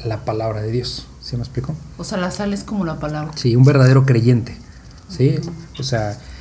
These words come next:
Speaker 1: dice, por ejemplo, Mateo, hasta recabé aquí, busqué los versículos, Mateo cinco diecisiete, "Vosotros sois la sal de la tierra".
Speaker 2: Sí,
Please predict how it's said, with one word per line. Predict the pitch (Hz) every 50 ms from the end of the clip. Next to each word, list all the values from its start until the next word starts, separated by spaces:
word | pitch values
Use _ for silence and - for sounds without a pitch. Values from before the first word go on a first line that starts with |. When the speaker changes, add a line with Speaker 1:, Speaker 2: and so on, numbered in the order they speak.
| - - -
Speaker 1:
dice, | 127 135 143 135 139 160 151 139
por | 127 127 117
ejemplo, | 113 143 139 131
Mateo, | 131 131 - 143 143 147 143 139 147
hasta | 131 113 - 131 120
recabé | 113 117 - 117 113 127 127
aquí, | 135 131 131
busqué | 123 127 117 - - 120
los | 123 120 110
versículos, | 117 110 101 - 131 147 156 147 135
Mateo | 135 131 135 143 160 151
cinco | - - 165 165 151 170 151
diecisiete, | 131 123 120 113 - - 120 - - 160 165 160 - 175
"Vosotros | 143 135 131 135 165 160 165 180 165 131
sois | - - 160 156 160 165 156 -
la | 147 127 123 117
sal | - - 139 131 135 135
de | 135 123
la | 117 110 104
tierra". | - - 127 131 123 110 104
Speaker 2:
Sí, | - - - - - - - - 180 175